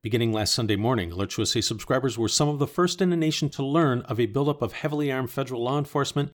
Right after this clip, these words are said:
near the San Ysidro border crossing between San Diego, California,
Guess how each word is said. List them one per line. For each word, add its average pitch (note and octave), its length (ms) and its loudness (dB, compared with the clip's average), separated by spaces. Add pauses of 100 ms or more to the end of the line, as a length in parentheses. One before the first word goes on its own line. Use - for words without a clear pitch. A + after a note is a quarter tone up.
(100)
near B2+ 120 4
the A2 80 2
San C3 280 0
Ysidro D#3 400 0
border D3 300 2
crossing C3 560 0
between C#3+ 340 -2
San D#3 300 -2
Diego, C#3+ 320 -2
California, A#2 680 -2